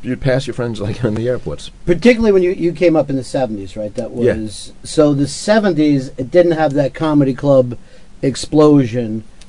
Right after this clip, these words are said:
Speaker 2: around the
Speaker 1: Well, I,
Speaker 2: country.
Speaker 1: uh,
Speaker 2: Still
Speaker 1: no,
Speaker 2: ran
Speaker 1: actually,
Speaker 2: it.
Speaker 1: no, uh, no, I'm sorry, I came in the eighties. I, I,
Speaker 2: Eighties.
Speaker 1: yeah, I graduated college in seventy-seven, seventy-seven. So, uh, when I hit the club, it was, like, eighty, yeah, eighty
Speaker 2: Yeah.
Speaker 1: on.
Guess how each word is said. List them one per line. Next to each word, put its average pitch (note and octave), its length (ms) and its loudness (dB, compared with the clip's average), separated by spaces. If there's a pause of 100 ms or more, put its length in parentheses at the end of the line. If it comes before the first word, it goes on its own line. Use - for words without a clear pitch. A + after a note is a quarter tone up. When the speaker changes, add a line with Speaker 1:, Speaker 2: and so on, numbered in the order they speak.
(200)
Speaker 2:
around B2+ 320 2
the A#2 80 -6
Speaker 1:
Well, F#3 140 2
I, F#3 80 2
Speaker 2:
country. F#3 160 0
Speaker 1:
uh, F#3+ 240 4
Speaker 2:
Still A3+ 140 4
Speaker 1:
no, G3+ 60 4
Speaker 2:
ran B3 80 0
Speaker 1:
actually, C4 160 0
Speaker 2:
it. F3 40 0
Speaker 1:
no, F3+ 140 0
uh, F3 500 -6
no, F#3 120 -2
I'm F3+ 80 -4
sorry, - 160 -6
I A#2+ 40 -6
came D3+ 180 -6
in C#3 60 -4
the A#2 100 -6
eighties. C3+ 400 -6
I, - 100 0
I, A#2+ 300 0
Speaker 2:
Eighties. C#3 120 0
Speaker 1:
yeah, G#2 120 2
I G#2 60 -2
graduated A#2 380 -2
college G2+ 200 -8
in G2+ 80 -12
seventy-seven, G2+ 400 -8 (260)
seventy-seven. G#2 600 -2
So, A#2 360 2
uh, A#2 480 0
when B2 120 -2
I C#3+ 80 0
hit D3+ 120 2
the - 60 -12
club, B2 140 0
it - 20 -4
was, A2 100 -6
like, A2+ 160 -4 (1300)
eighty, B2 280 -2
yeah, G2 180 -10
eighty A#2 200 0
Speaker 2:
Yeah. G#2 100 2
Speaker 1:
on. E2+ 180 -2